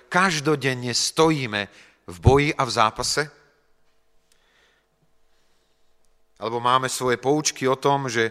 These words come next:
kto nič nerobí, ten nič nepokazí, že kôň má štyri nohy a predsa sa potkne, že mýliť sa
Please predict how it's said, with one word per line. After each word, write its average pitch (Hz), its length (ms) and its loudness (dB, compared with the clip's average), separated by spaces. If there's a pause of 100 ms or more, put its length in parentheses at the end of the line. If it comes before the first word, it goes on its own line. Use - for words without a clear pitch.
(360)
kto 147 180 0
nič 135 240 -6
nerobí, 127 680 -2 (240)
ten 113 340 -6 (1600)
nič 92 260 -12
nepokazí, 117 800 -4 (800)
že 101 160 -10
kôň 143 400 2
má 123 400 2 (1160)
štyri 120 680 -6 (960)
nohy 127 480 -2 (960)
a - 80 -16
predsa 127 400 -2
sa 117 400 2 (400)
potkne, 120 560 -6 (400)
že - 160 -8
mýliť 156 420 -2
sa 135 380 4